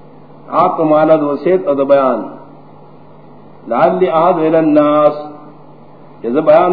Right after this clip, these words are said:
کم خلقتا، و اجلسا فی مخزب، ترجمة البام دادے، باب الغسل والوضوء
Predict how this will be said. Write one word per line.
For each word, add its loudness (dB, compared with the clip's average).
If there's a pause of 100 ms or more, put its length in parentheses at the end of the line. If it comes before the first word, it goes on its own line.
(120)
کم -2
خلقتا، 0
و 2 (300)
اجلسا 0 (120)
فی -2
مخزب، -2 (240)
ترجمة -2
البام 2
دادے، 0 (1400)
باب 0
الغسل -4
والوضوء 0